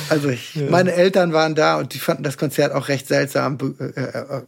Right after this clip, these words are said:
Speaker 1: aus Gründen, die ich heute gut verstehen kann. Aber auf jeden Fall, ähm, war da so ein Obdachloser und, ähm, der, der hatte, der war irgendwie in sich besonders und der hat Gedichte verteilt. Der hat Gedichte aufgeschrieben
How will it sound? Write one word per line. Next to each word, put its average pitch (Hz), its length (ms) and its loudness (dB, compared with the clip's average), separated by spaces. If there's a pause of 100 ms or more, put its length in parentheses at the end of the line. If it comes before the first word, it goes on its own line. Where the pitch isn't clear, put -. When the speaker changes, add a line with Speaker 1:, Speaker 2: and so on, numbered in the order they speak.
Speaker 1:
aus 139 180 0
Gründen, 160 500 0
die 151 100 -6
ich 151 120 -2
heute 143 220 2
gut 151 160 -2
verstehen 160 340 0
kann. 160 140 4
Aber 151 180 2
auf 151 180 -2
jeden 202 200 2
Fall, 185 260 2 (680)
ähm, 175 280 4 (160)
war 160 180 4
da 214 140 4
so 165 100 0
ein 160 80 2
Obdachloser 151 960 2 (540)
und, 180 260 2
ähm, 175 460 2 (360)
der, 165 420 2 (520)
der 135 140 0
hatte, 220 400 2 (240)
der 151 160 2
war 214 240 4
irgendwie 208 380 -2
in 190 180 0
sich 165 200 -2
besonders 202 440 2
und 101 100 0
der 170 100 2
hat 180 280 -2 (100)
Gedichte 196 480 2
verteilt. 113 580 -2 (640)
Der 165 100 6
hat 170 100 -2
Gedichte 196 420 2
aufgeschrieben 254 680 2